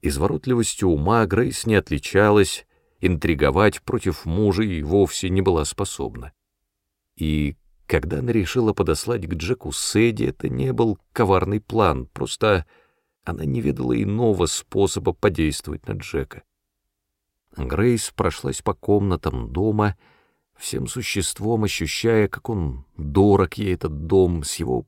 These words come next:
покоем и уютом, которые, как казалось раньше, никогда его не покинут.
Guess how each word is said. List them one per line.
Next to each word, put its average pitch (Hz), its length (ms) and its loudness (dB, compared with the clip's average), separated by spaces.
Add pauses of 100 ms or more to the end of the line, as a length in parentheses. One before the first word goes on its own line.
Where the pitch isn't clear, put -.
(180)
покоем 104 680 0
и - 20 -2
уютом, 90 760 2
которые, - 420 -6
как - 220 -6
казалось 92 460 -4
раньше, 107 460 -2
никогда 101 540 0
его 87 260 4
не 87 140 -2
покинут. 80 640 -4